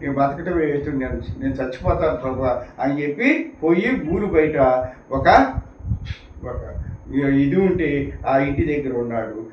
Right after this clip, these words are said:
అక్కడ ఒక నీడ, ఆ చెట్టు నీడ కింద కూర్చున్నాడు. మనం చూస్తే అక్కడ చూడండి, అక్కడ ఏం జరిగింది?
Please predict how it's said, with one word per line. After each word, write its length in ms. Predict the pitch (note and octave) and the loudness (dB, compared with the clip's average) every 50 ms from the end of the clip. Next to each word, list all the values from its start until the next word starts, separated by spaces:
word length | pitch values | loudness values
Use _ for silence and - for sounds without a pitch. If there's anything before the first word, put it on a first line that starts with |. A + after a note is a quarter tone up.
| - - - | -4 0 2
అక్కడ 320 | D#3 E3+ - - G#3 G3+ F3 D#3+ - C3+ C3+ - - - - - | 2 2 4 4 4 6 6 8 6 6 4 2 -2 -6 -6 -4
ఒక 140 | D#3 D#3+ D#3+ | -4 -2 -2
నీడ, 340 | D3+ C#3 D3 E3+ G3 A3+ G#3 D3 A#2+ - - - - - - _ - - - - - - - - - - - - - - - - - - - - - - D#3+ | -2 -2 0 0 0 2 2 2 0 0 -2 -8 -16 -20 -20 _ -20 -20 -18 -18 -16 -18 -18 -20 -20 -20 -20 -20 -18 -18 -18 -18 -20 -18 -16 -16 -8 0 4
ఆ 60 | E3 D#3+ D#3 D3+ D3+ E3+ | 4 6 6 4 4 4
చెట్టు 200 | E3+ E3 E3 - | 2 2 2 2
నీడ 280 | G3 E3+ E3 F3 F3+ F3+ | 2 4 6 6 6 6
కింద 200 | - E3 E3 D#3 | 4 2 0 -2
కూర్చున్నాడు. 760 | D#3 C3+ C#3+ D3+ D3+ - D3+ C3+ B2+ - - - B2+ - - - - - - | -2 -2 -2 -4 -4 -4 -2 -2 -2 -2 -2 -2 -4 -6 -6 -8 -6 0 4
మనం 280 | - - - - A3+ G3 F#3 | 4 4 6 6 8 8 8
చూస్తే 360 | F3+ F3+ G3+ A3+ G#3+ - A3+ | 6 6 2 0 0 4 6
అక్కడ 240 | F#3+ E3+ E3 F3+ F3 D#3 - F3+ | 6 6 6 4 0 0 0 2
చూడండి, 340 | F#3+ F3+ F3 E3 C#3+ C3 - - - - - - - - - - - - - - - - - - - - - - - - - - - - - - - - - - - - - - - - D3 | 2 2 2 2 0 0 -2 -4 -8 -12 -16 -20 -20 -20 -20 -20 -18 -18 -16 -16 -18 -18 -20 -20 -20 -20 -20 -20 -20 -20 -14 -10 -10 -10 -10 -10 -14 -18 -16 -16 -14 -14 -12 -8 -2 2 2
అక్కడ 260 | - - - A#3 G#3+ | 4 4 6 6 8
ఏం 360 | G3 F3+ F3+ G3 - C3+ C4 | 8 8 10 10 10 10 8
జరిగింది? 540 | A#3+ A#3 G#3 G3+ G3 F#3+ F#3 F3 E3+ E3 | 8 8 6 6 4 4 4 6 6 6